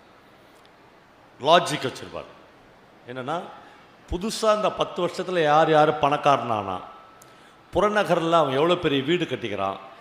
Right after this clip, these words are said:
நிறைய லாஜிக் வச்சு அந்த வீட்ல தான் திருடுவார். அந்த மாதிரி ஒரு பிரபலமான வீட்ல போய் அவர் திருடின்னு வந்துட்டார். காலையில வந்து வீட்ல நிம்மதியா தூங்குறார். சக்சஸ்ஃபுல்லா ஒரு தொழில் முடிஞ்சிடுச்சு. நைட்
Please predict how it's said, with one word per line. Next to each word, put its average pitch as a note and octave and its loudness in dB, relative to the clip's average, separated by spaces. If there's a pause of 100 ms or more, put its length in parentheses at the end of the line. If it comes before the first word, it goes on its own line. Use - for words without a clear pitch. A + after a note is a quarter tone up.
(200)
நிறைய G3+ 0
லாஜிக் G3 6
வச்சு D3 -2
அந்த F3 0
வீட்ல F#3+ 2
தான் G3+ -4
திருடுவார். D3 -4 (840)
அந்த F#3+ -2
மாதிரி B3 2
ஒரு G3 4
பிரபலமான G#3 4
வீட்ல F#3+ -2
போய் G3 4
அவர் D3 0
திருடின்னு F#3+ -2
வந்துட்டார். C#3+ -2 (1700)
காலையில G#3+ 2
வந்து G#3 -4
வீட்ல F3+ -2
நிம்மதியா F#3 0
தூங்குறார். F3 -2
சக்சஸ்ஃபுல்லா G#3+ 0
ஒரு F3 2
தொழில் F#3 0
முடிஞ்சிடுச்சு. E3+ -8 (160)
நைட் C#3 -10